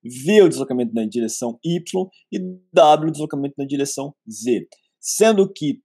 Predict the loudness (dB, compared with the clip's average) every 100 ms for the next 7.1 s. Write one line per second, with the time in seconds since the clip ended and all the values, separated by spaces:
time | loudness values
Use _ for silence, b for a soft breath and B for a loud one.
0 | _ 0 0 -4 -12 -14 -8 -6 -4 -6
1 | -6 -6 -6 -6 -2 -2 -2 -6 -8 _
2 | _ -4 -2 -2 0 0 0 -2 -6 -8
3 | -6 -6 -2 -4 -2 2 2 2 -8 _
4 | _ _ -4 2 2 2 -2 0 0 -2
5 | -2 0 4 4 4 -4 -6 -8 -6 -8
6 | -6 -4 -6 -6 -10 -8 -6 -4 -2 -2
7 | -4